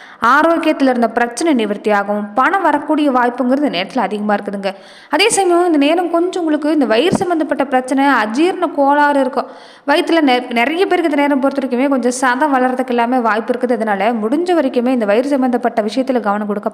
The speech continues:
பாருங்க. வயிறு சம்மந்தப்பட்ட விஷயத்துல இன்னொரு முக்கியமான விஷயம் என்னன்னு பார்த்தீங்கன்னா, உணவு சம்மந்தப்பட்ட விஷயத்துல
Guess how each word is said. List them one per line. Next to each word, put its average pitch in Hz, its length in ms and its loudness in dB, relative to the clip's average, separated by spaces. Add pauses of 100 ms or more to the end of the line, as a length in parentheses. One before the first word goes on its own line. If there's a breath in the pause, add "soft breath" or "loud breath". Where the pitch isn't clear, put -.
பாருங்க. 190 300 -2 (760 loud breath)
வயிறு 359 420 2
சம்மந்தப்பட்ட 330 420 0
விஷயத்துல 302 280 0 (100)
இன்னொரு 359 280 0
முக்கியமான 294 320 0
விஷயம் 285 160 -2
என்னன்னு 240 200 -2
பார்த்தீங்கன்னா, 202 340 -2 (400)
உணவு 440 260 2
சம்மந்தப்பட்ட 311 500 -2
விஷயத்துல 294 280 -4